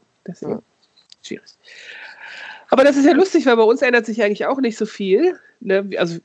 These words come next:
Speaker 1: ne, ihr wisst es ja, ich bin ja jetzt nicht so der Weihnachtsfeierer.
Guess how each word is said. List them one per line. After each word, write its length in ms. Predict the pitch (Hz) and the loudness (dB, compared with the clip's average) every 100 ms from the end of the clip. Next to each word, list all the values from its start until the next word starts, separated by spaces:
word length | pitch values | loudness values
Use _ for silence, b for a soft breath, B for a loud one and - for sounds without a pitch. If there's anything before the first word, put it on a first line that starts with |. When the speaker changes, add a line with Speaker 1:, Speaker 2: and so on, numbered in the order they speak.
| _ _ _ _ | _ _ _ _
Speaker 1:
ne, 200 | 185 185 | -6 -4
ihr 140 | - 170 | -4 -6
wisst 180 | 185 | -8
es 120 | 180 - | -8 -4
ja, 120 | 165 | -4
ich 120 | - | -4
bin 120 | 170 | -4
ja 60 | 170 | -4
jetzt 140 | 151 | -6
nicht 120 | 165 - | -12 -12
so 80 | |
der 120 | - 123 | -10 -6
Weihnachtsfeierer. 840 | 165 208 - - 196 190 208 269 | -6 -6 -10 -4 -4 0 0 -2